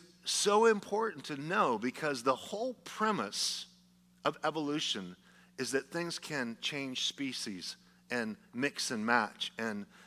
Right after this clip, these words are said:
uh, you know, <laughs> a dog's going along and ends up being a bird. I mean, it, it, it can be quite ridiculous. They, because they can't find transitional forms, there are those who purport the evolution of the leap theory. Like,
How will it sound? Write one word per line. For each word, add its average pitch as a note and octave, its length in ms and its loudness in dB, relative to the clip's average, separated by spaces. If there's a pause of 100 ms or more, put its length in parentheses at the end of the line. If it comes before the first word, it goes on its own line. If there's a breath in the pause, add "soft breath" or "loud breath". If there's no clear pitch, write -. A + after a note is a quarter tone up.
(240 loud breath)
uh, G2 320 -6
you A2 120 -6
know, G2+ 240 -4 (300 loud breath)
<laughs> - 380 -12
a C3 80 -4
dog's C3+ 360 2
going C#3+ 240 0
along B2+ 340 2
and G#2+ 100 -2
ends B2+ 200 -2
up C3 160 0
being A#2+ 180 0
a A2 40 0
bird. G2+ 380 2
I A2 80 0
mean, B2+ 140 -4
it, C#3 340 0
it, C3+ 280 0
it C3+ 80 -2
can D#3+ 120 -2
be C#3 120 -2
quite D3+ 260 4
ridiculous. B2+ 560 0
They, A#2 200 2 (280 loud breath)
because D#3 260 2
they F#3+ 80 6
can't F#3 240 4
find D#3+ 200 6
transitional C#3 540 2
forms, C#3 380 0 (300 loud breath)
there D3+ 300 6
are C3+ 40 4
those C#3+ 360 4
who A#2 340 0 (240 loud breath)
purport E3 560 4 (280 loud breath)
the C3 440 -2
evolution C#3+ 480 4
of G#2+ 120 -4 (180)
the C3 120 4
leap E3+ 300 2
theory. F#2 320 2
Like, G#2 180 2